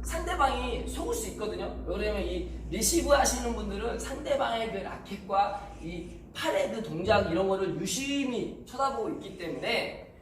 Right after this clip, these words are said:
어, 그리고, 어, 정말 고수분들은 뭐 모션 안 보고 그냥 볼을, 볼만 보고도 알 수 있다라는 말을 합니다. 저도 어떻게 보면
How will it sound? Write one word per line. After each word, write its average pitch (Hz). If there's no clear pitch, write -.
어, 202
그리고, 294
어, 196
정말 247
고수분들은 233
뭐 196
모션 269
안 -
보고 208
그냥 202
볼을, 285
볼만 403
보고도 185
알 -
수 240
있다라는 208
말을 165
합니다. 160
저도 220
어떻게 220
보면 208